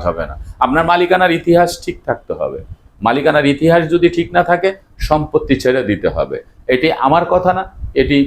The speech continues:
পরিপত্রের কথা, আইনের কথা, সব কিছু। হ্যাঁ, আইন এটিও বলছে যে সর্বশেষ খতিয়ান কারো নামে থাকলে তিনি,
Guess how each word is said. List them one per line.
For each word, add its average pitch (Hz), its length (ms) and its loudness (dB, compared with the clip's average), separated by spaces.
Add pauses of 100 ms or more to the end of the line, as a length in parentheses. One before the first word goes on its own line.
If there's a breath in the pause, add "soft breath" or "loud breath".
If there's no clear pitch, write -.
পরিপত্রের 156 640 2
কথা, 165 240 0 (180)
আইনের 139 360 0
কথা, 156 260 0
সব 120 260 -2
কিছু। 101 220 -6
হ্যাঁ, 135 180 -2
আইন 160 180 -2
এটিও 180 280 4 (100)
বলছে 104 240 -2 (320 soft breath)
যে 156 120 0
সর্বশেষ 160 520 2
খতিয়ান 170 360 2
কারো 151 220 0
নামে 165 260 0
থাকলে 151 280 -2
তিনি, 143 260 -8